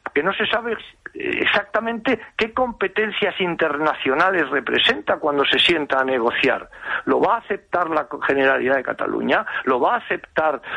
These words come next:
el País Vasco? ¿Va a aceptar esto, eh, es, el, el, el, Galicia? Pues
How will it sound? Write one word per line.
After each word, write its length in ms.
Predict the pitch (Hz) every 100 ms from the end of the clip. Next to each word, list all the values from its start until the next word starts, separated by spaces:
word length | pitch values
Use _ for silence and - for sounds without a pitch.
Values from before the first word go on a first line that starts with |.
| - - -
el 260 | 143 143
País 300 | 139 131 127
Vasco? 480 | 131 127 - - 220 - - 135
¿Va 120 | 214
a 40 |
aceptar 560 | 220 233 226 - 180 175
esto, 500 | 165 - - 170 151 - -
eh, 600 | - 147 135 139 139 143 151
es, 40 | - -
el, 220 | 143 -
el, 720 | - - - - - 160 - -
el, 60 | 139
Galicia? 600 | 165 156 160 - 143 175 -
Pues 140 | -